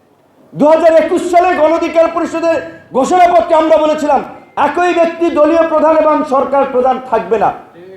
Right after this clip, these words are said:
কারণ দলীয় প্রধান একটি দলকে রিপ্রেজেন্ট করে, সরকার প্রধান সারা দেশের সব দলের, কাজেই সে যদি সরকার প্রধান হয় তার দলীয় ছোট পদ ছেড়ে দেওয়া উচিত। একই ব্যক্তি দুইবারের বেশি প্রধানমন্ত্রী থাকতে পারবে না। এই সংস্কার কমিশনকে ধন্যবাদ জানাই,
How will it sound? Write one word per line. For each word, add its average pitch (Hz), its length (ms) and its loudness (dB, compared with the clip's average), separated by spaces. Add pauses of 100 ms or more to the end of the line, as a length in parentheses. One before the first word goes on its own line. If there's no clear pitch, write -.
(200)
কারণ 349 340 0 (400)
দলীয় 269 300 0
প্রধান 285 220 -4
একটি 220 120 -10
দলকে 277 340 0
রিপ্রেজেন্ট 233 460 -4
করে, - 220 -4 (520)
সরকার 277 400 0
প্রধান 262 220 -2
সারা 240 460 -2 (220)
দেশের 302 380 0
সব - 360 -4
দলের, 302 560 0 (220)
কাজেই 269 280 -4
সে 254 180 -6
যদি 240 320 -10 (120)
সরকার 226 360 0
প্রধান 285 260 2
হয় 311 220 0
তার 240 240 -2
দলীয় 233 280 0
ছোট 233 220 -4
পদ 214 200 -4
ছেড়ে 202 180 -2
দেওয়া 175 160 0
উচিত। 147 200 -8 (640)
একই 339 280 2
ব্যক্তি 330 260 0
দুইবারের 320 420 2
বেশি 311 180 -4
প্রধানমন্ত্রী 311 540 -4
থাকতে - 280 -6
পারবে 262 280 -2
না। 190 120 -2 (560)
এই 262 180 2
সংস্কার 269 420 -2
কমিশনকে 254 500 -4
ধন্যবাদ 302 480 2
জানাই, 240 280 0